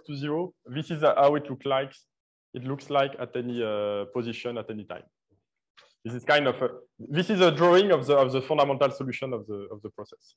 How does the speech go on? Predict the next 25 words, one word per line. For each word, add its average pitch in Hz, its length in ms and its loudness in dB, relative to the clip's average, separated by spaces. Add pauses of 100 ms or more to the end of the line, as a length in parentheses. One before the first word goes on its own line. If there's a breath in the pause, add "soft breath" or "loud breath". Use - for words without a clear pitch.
But 131 140 -4
if 196 120 -2
you 214 80 0
tune 220 260 0
some, 180 240 4
uh, 139 520 4 (440)
some 143 160 -2
initial 170 300 2
condition 165 540 0
and 139 120 0
you 135 140 0
let 143 220 2
the 123 200 -2
flow 151 220 4
evolve, 156 380 6
it - 120 -8
might 139 280 4
increase 127 320 -6
at 117 120 -4
some 110 140 -10
point. 95 160 -16 (1600)
Sorry 120 260 2
for 113 160 0
the 104 80 0
confusion, 104 380 -14